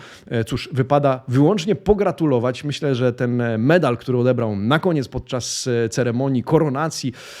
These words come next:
e, czy podczas ceremonii wręczenia Pucharu Świata, jest też symboliczną nagrodą za jego dobrą pracę wykonaną, e, wczorajszego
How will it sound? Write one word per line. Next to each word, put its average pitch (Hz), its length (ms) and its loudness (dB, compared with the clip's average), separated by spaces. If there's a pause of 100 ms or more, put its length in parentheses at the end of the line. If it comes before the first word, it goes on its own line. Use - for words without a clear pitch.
(120)
e, 123 100 -2
czy 131 160 -4
podczas - 360 -6
ceremonii 123 360 2
wręczenia 120 380 0
Pucharu 120 260 -6
Świata, 123 380 -4 (120)
jest 240 240 0
też 165 160 2
symboliczną 147 680 2
nagrodą 127 520 2
za 113 140 0
jego 120 260 0
dobrą 113 320 -2
pracę 113 320 -6
wykonaną, 101 460 -4 (380)
e, 107 120 -4
wczorajszego 107 640 -2